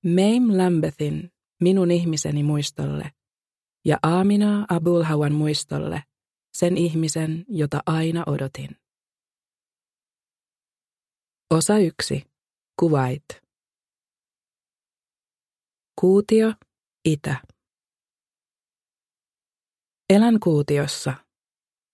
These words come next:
Kirjoitan sen kiiltävän harmaisiin harkkoseiniin, miten vain pystyn. Aluksi kynsilläni, ja nyt, kun vartijat tuovat minulle kirjoitustarvikkeita, kynällä.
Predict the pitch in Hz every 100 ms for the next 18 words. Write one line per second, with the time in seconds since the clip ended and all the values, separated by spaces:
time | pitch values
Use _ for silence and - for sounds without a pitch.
0 | _ 165 165 160 160 160 156 156 165 160
1 | 151 151 147 147 143 147 147 147 147 143
2 | 156 143 - 143 139 139 139 143 143 165
3 | 160 165 160 151 147 - 147 147 - _
4 | _ _ _ _ _ 156 147 143 139 143
5 | 143 143 156 156 160 151 - _ _ _
6 | _ 156 151 170 - - - _ - 151
7 | 151 160 147 143 - 139 139 143 143 139
8 | - 165 156 139 151 - 139 147 - 139
9 | 139 147 - _ _ - 151 131 139